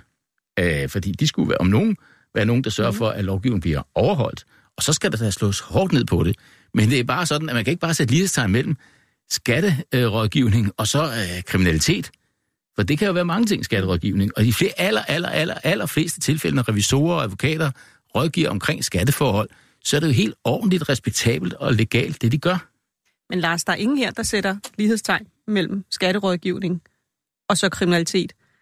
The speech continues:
Speaker 2: Det, vi snakkede om, det var der, hvor det går over og bliver kriminalitet.
Speaker 1: Ja.
Speaker 2: Der, hvor at man begynder at rådgive, som vi blandt andet så Insideren i den dokumentar på D R, om, hvordan er det, at man tager flere penge ud,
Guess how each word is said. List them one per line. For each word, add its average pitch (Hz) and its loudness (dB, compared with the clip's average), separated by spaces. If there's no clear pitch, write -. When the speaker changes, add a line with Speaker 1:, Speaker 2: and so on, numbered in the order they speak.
Speaker 2:
Det, 233 2
vi 240 2
snakkede 208 2
om, - -2
det 196 -4
var 180 0
der, 202 -2
hvor 185 -2
det 180 -4
går 196 0
over 262 0
og 254 -2
bliver 185 0
kriminalitet. 160 -2
Speaker 1:
Ja. 104 -6
Speaker 2:
Der, 240 4
hvor 208 -2
at 190 -4
man 185 0
begynder 214 0
at 190 -2
rådgive, 208 -2
som 180 0
vi 175 0
blandt 175 0
andet 247 0
så 208 -2
Insideren 180 0
i 208 -2
den 175 2
dokumentar 170 0
på 180 -6
D 170 -8
R, 165 0
om, 196 0
hvordan 185 0
er 185 0
det, 202 -2
at 180 -4
man 175 0
tager 170 -2
flere 196 0
penge 196 0
ud, 190 0